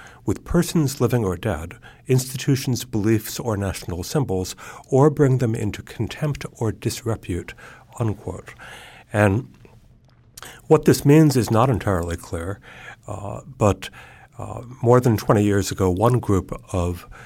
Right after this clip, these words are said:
Native Americans sued, saying that the name of the Washington Redskins team was unduly disparaging, brought Native Americans into disrepute. And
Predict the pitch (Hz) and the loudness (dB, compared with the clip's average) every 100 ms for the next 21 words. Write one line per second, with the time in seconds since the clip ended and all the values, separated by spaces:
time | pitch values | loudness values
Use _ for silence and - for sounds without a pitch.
0 | - - - 117 95 104 92 85 - 85 | -20 -16 0 2 2 0 0 -2 -4 -6
1 | 87 - - - - - - - 110 101 | -6 -10 -16 -20 -20 -20 -8 2 4 4
2 | 104 - - 104 98 92 - - 92 87 | 0 -2 2 2 2 -2 -6 -8 -4 -2
3 | 85 85 - - - - 107 110 87 110 | -2 -6 -10 -20 -20 -2 2 2 2 -2
4 | 90 82 - 90 87 - - 85 - - | -4 -4 -6 -6 -6 -6 -8 -8 -6 -6
5 | 87 85 - - - - - 98 90 87 | -6 -6 -12 -20 -20 -20 -4 2 2 2
6 | - - - - _ - 104 95 98 92 | -4 -10 -20 -20 _ -4 -2 0 0 0
7 | 87 82 98 - 95 82 78 85 82 - | -2 -4 -8 -4 -4 -4 -6 -12 -14 -6
8 | 95 82 - - - - - 110 92 95 | -4 -4 -8 -20 -20 -20 -4 0 0 0
9 | 92 85 92 87 90 - 90 - 143 135 | -2 -2 -4 -6 -8 -8 -10 -4 -2 0
10 | 110 92 - - - - - - 117 113 | -2 -4 -8 -16 -16 -18 -20 -2 2 4
11 | 107 127 - | 4 0 -2